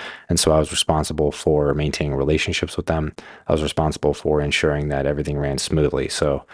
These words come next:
that often meant I was driving long distances to go install printers, to go diagnose printers. Um,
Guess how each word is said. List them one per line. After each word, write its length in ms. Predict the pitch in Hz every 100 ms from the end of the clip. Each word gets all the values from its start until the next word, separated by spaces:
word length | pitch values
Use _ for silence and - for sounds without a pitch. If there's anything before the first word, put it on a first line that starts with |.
| - -
that 120 | - 82
often 320 | 78 - 78
meant 240 | 76 76
I 120 | 76
was 260 | 73 71 69 -
driving 400 | 85 80 80 76
long 200 | 76 76
distances 540 | 87 - 90 - 82 -
to 80 | -
go 140 | 78
install 260 | - 78 73
printers, 540 | - 104 92 85 -
to 100 | 82
go 120 | 78
diagnose 460 | 73 71 71 78 80
printers. 640 | - 80 73 76 71 - - -
Um, 400 | 78 71 69